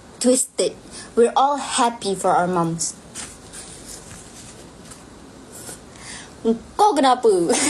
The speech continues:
<laughs> Macam tu. <laughs> Hmm. Ini juga pasal apa? Hmm.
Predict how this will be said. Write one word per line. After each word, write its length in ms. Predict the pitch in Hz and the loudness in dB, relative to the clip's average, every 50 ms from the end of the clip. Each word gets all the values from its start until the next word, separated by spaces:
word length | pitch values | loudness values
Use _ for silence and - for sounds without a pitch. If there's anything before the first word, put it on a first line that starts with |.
| 285 - 320 | 2 2 2
<laughs> 420 | - 262 277 277 277 240 233 220 214 | 2 2 2 2 2 2 2 2 2
Macam 160 | 214 214 220 208 - | 2 2 2 2 2
tu. 120 | 214 196 208 | 0 0 2
<laughs> 80 | 233 226 277 269 226 233 - - - - 370 359 339 294 - 427 - - - 440 381 294 - - - - - 277 240 - - - - - 370 370 494 571 659 679 605 539 508 466 415 359 330 311 302 - - - - | 2 2 2 2 2 -2 -4 -6 -2 2 2 2 4 2 0 -2 -2 2 4 4 4 4 2 0 -2 0 0 0 0 0 -4 -6 -6 -6 -6 -2 0 0 0 0 0 -2 -2 -2 -2 -2 -2 -2 -4 -6 -12 -8 0
Hmm. 640 | - 247 269 277 277 269 254 247 233 226 214 220 226 - - - - - - - - - - - - - - - - - - - - - - - - - - - - - - - - - - - - - - - - - - - - - - - - - - - - - - | 2 4 6 6 6 6 4 4 0 -2 -4 -6 -12 -14 -18 -20 -20 -20 -20 -20 -20 -20 -20 -20 -20 -20 -20 -20 -20 -20 -20 -20 -20 -20 -20 -20 -20 -20 -20 -20 -20 -20 -20 -20 -20 -20 -20 -14 -14 -12 -12 -12 -12 -14 -18 -20 -18 -16 -16 -16 -16 -18 -18 -18 -18 -6 -4
Ini 120 | - 285 349 | -2 0 2
juga 160 | 392 440 359 285 | 4 4 4 2
pasal 320 | 294 277 302 320 392 415 | 2 2 4 2 4 4
apa? 140 | 440 370 269 226 202 196 190 202 - - - - - - - - | 4 4 4 4 2 0 -2 -6 -12 -18 -20 -20 -20 -20 -12 -6
Hmm. 560 | 196 208 214 208 208 202 202 202 202 202 208 | -4 -2 0 0 0 0 0 -2 -2 -4 -8